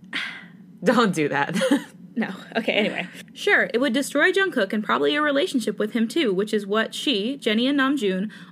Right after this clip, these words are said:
Speaker 2: all want one way or another. But it would kill you. She's frowning, unsure of what to do with this information. In panic, she buries the camera deep in her bag and leaves the building, dialing Jenny's number immediately.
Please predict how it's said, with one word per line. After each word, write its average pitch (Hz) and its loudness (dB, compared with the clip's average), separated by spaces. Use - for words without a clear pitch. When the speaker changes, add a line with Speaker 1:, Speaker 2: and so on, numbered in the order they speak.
Speaker 2:
all 285 2
want 233 0
one 196 -2
way 185 0
or 185 0
another. 208 -2
But 220 0
it 202 0
would 233 -2
kill 254 0
you. 156 -8
She's 269 0
frowning, 180 0
unsure 339 2
of 294 -2
what 320 0
to 339 -4
do 339 2
with 370 0
this - -2
information. 202 -2
In 240 2
panic, 285 0
she - -2
buries 247 0
the 339 -2
camera 233 0
deep 220 -2
in 320 -2
her 311 0
bag 196 2
and 190 -2
leaves 196 -4
the 262 0
building, 185 0
dialing 247 2
Jenny's 254 2
number 208 2
immediately. 180 0